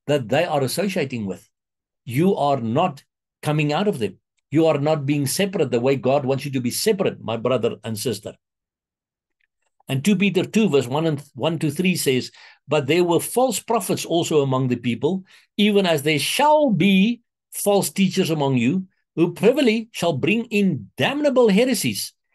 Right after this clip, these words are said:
even denying the Lord that bought them, and bring upon themselves swift destruction. And many shall follow their pernicious ways, by reason of whom the way of truth shall be evil spoken of."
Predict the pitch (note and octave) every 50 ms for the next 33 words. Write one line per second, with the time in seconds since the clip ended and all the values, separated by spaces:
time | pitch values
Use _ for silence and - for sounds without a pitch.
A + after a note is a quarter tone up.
0 | _ _ _ - A#3 B3 A#3+ A#3 A3+ G#3 F#3 E3+ F3+ F3 D#3 C#3+ D3 D#3+ F3 F#3+
1 | F#3+ F#3 E3 F3 D3 C3+ C#3+ D#3 E3 E3+ D3 D3+ D3+ C#3+ A#2+ G2 A#2 C3 C#3 C3+
2 | B2 B2+ A#2 G#2 F#2+ F#2+ _ _ _ _ _ - C#3+ C3+ B2 G2+ - F#3+ A3 G#3
3 | E3 C3+ E3 F#3 F3+ E3+ D#3+ D#3+ C#3+ C3 - - A#3 A3+ D#3 A2+ G#2 - - -
4 | _ - - - F#3 C#3+ - - _ _ A2+ B2 B2 - - D3+ C#3+ C#3 - -
5 | B2+ G#2 G2 - _ _ _ - _ - - _ _ _ F3+ G3+ G#3 G#3 F#3+ E3
6 | D3 D3+ F#3 B3 D4 D4+ D4 C#4+ D4+ C#4+ B3+ G#3+ F#3 - G#3 G#3 G3 F#3+ - G3+
7 | F#3+ F3+ F3+ F3 F3 D#3+ D3 D3+ D#3 D3 C#3 C#3 C#3+ C3+ C#3 C#3+ C3 - C#3+ B2
8 | G#2 A#2 G#2+ G2+ F#2 F2+ E2+ - - - _ _ _ _ _ - A#2+ B2 B2+ A#2+
9 | C#3+ D#3+ D#3 D#3 D#3 D3 C3+ A2+ A#2+ C#3 D3 C#3 B2 A#2+ A2+ A2+ C3 C#3 C#3+ C#3
10 | C#3 - - F#3+ E3 - - - - B2+ A2+ A2 A#2+ G#3+ E3+ D3+ C#3+ C#3 C3+ -
11 | F#3 G3 F#3+ D3+ F3 F#3 -